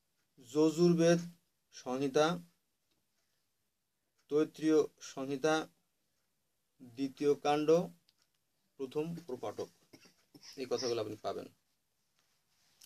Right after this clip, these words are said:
তারপর আরেকটা দেখেন, হিরণ্যগর্ভ প্রজাপতি, অর্থাৎ ঈশ্বর সৃষ্টিকর্তা আল্লাহ ভগবান যা আমরা বলি,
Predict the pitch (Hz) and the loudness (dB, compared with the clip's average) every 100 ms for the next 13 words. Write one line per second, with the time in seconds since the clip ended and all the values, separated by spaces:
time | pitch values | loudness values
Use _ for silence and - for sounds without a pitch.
0 | _ _ _ _ _ 127 127 139 127 135 | _ _ _ _ _ -14 -4 0 0 2
1 | 135 123 131 123 139 _ _ _ _ _ | 0 0 -2 -6 -8 _ _ _ _ _
2 | _ _ _ - - - _ _ _ _ | _ _ _ -18 -16 -18 _ _ _ _
3 | _ _ _ _ _ _ _ 143 165 180 | _ _ _ _ _ _ _ -4 0 2
4 | 196 196 190 170 120 143 147 123 107 - | 2 2 0 2 8 10 10 6 -6 -10
5 | _ _ _ _ _ _ _ _ _ _ | _ _ _ _ _ _ _ _ _ _
6 | _ _ _ _ _ _ _ _ 147 156 | _ _ _ _ _ _ _ _ -4 2
7 | 147 117 110 85 - _ _ _ - 139 | 2 0 -6 -12 -20 _ _ _ -20 -4
8 | 165 151 - _ _ _ _ _ _ _ | 0 0 -4 _ _ _ _ _ _ _
9 | _ _ _ _ _ - 170 170 - 175 | _ _ _ _ _ -8 -2 -2 4 8
10 | 170 156 - _ - - 139 - 165 151 | 8 6 -6 _ -16 -14 -12 -10 -2 -2
11 | - 156 143 - 127 127 135 123 123 135 | -2 -6 -6 -4 -2 2 2 2 -2 -2
12 | 139 117 120 120 104 104 110 | 0 2 2 0 -2 -4 -4